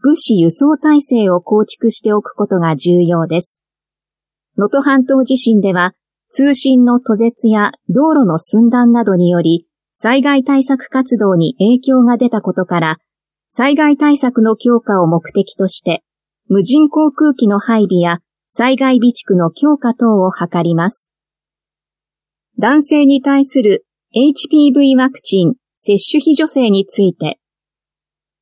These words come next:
エイチピーブイ、ヒトパピローマウイルスは、子宮頸がんや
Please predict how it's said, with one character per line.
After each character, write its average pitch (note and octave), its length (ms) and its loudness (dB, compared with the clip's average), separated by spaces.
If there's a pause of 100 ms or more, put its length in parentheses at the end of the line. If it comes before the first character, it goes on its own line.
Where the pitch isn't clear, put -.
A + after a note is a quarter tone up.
(120)
エ G#3+ 60 2
イ C4+ 120 2
チ - 160 -8
ピ C4 200 2
ー A3 40 0
ブ A#3+ 120 2
イ、 E3+ 180 -2 (380)
ヒ - 100 -20
ト D#4 140 -2
パ D4 120 0
ピ C#4+ 140 0
ロ C#4+ 160 2
ー - 20 4
マ C4+ 160 2
ウ C4+ 120 4
イ C4 40 4
ル A#3+ 120 2
ス - 140 -2
は、 F3+ 220 -2 (280)
子 - 200 -6
宮 C#4 200 0
頸 C4+ 260 0
が G3+ 120 -2
ん F3+ 160 0
や D#3+ 180 -2